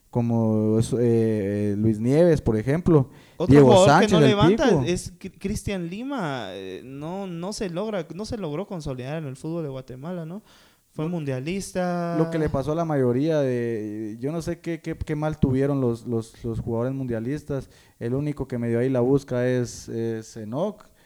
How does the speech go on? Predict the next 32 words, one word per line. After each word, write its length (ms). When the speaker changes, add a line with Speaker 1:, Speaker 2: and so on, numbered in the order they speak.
Speaker 1:
pero 260
de 140
ahí, 520
mira, 180
Speaker 2:
Javier 160
Speaker 1:
el, 60
Speaker 2:
del 100
Speaker 1:
el, 40
Speaker 2:
Águila 240
se 160
quedó 120
en 100
Siquirá. 280
Speaker 1:
el 80
que 120
nos 160
dio 80
la 100
clasifica-, 480
la, 120
la, 120
la, 180
la 80
Speaker 2:
Henry 260
Speaker 1:
clasificación 560
Speaker 2:
López. 200
Speaker 1:
al, 40
ya 140
no 100
juega, 380
se 120
retiró. 580